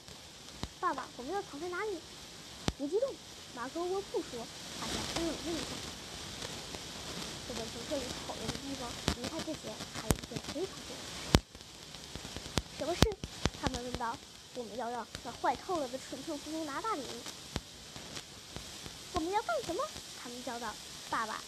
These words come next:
你一定是在开玩笑吧？”“我不是在开玩笑。”麻哥、窝铺说，“我要让蠢臭夫妇两个人都，都翻过来，头朝下，让他们吐个天上。”“别丢人现眼了。”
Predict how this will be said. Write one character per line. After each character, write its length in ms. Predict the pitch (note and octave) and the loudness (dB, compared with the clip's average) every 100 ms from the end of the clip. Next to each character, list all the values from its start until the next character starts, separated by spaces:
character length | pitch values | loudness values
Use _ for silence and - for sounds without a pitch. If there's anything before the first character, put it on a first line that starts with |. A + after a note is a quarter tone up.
| - | -4
你 140 | D4 | -2
一 40 | C#4+ | 2
定 120 | G4+ | 2
是 60 | G4 | 2
在 120 | F#4 | 2
开 160 | G4+ G#4+ | 2 2
玩 120 | G#4+ | 4
笑 220 | C5 A#4 | 4 4
吧 160 | B3+ B3 - - - - - | 4 -2 -8 -10 -10 -10 -2
？”“我 60 | E4+ | -2
不 220 | - C#4 | 2 2
是 80 | F#4 | 4
在 100 | A4 | 2
开 220 | D#4+ C4+ | 2 -2
玩 160 | C4 A#3+ | -4 -2
笑。” 160 | - D4 - - - - - | 0 0 -2 -6 -6 -6 -4
麻 80 | A3 A#3 | -4 -4
哥、 100 | B3 | -2
窝 160 | A#3+ A#3 | 0 -2
铺 160 | B3 - | -2 -6
说 240 | - A3+ - - - - - - - - C4+ | -4 -4 -4 -6 -6 -6 -6 -8 -8 -4 0
，“我 80 | G#3+ | 2
要 120 | G3 | 2
让 160 | B3+ A#3 | 2 2
蠢 200 | - D4 | -2 -2
臭 100 | - | 0
夫 180 | C#4 B3 | 0 0
妇 140 | B3+ C4 | 0 2
两 120 | A3 | 2
个 80 | A#3 G#3+ | 2 4
人 120 | A3 - - - - - - - | 4 2 -12 -14 -12 -12 -10 -2
都， 220 | D#4 D4+ - - - | -2 -2 -4 -4 0
都 80 | |
翻 260 | D4 E4 D#4+ | 2 4 4
过 100 | D#4+ | 4
来， 140 | B3 - - - - | 2 -2 -10 -10 4
头 140 | D4+ | 4
朝 160 | F#4+ E4+ | 6 4
下， 140 | F4+ G#4 - - | 4 -4 -8 -2
让 120 | C#4 | 0
他 80 | C4+ | 0
们 120 | D4 | 0
吐 180 | D#4 F4 | 0 -2
个 180 | - C4+ | 0 2
天 0 | |
上。 420 | - G4+ B4+ G#4 - - - - - - - - - - - - - - - - - - - - - - - | 4 4 4 2 0 0 0 0 -2 -4 -4 -4 -4 -4 -6 -4 -4 -4 -4 -4 -2 -4 -4 -4 -4 -4 2
”“别 140 | - E4+ | 4 6
丢 120 | G4 | 6
人 180 | D#4 C#4 | 6 4
现 140 | D#4 | 2
眼 80 | B3+ | 2
了。” 320 | A3+ - - | 0 0 0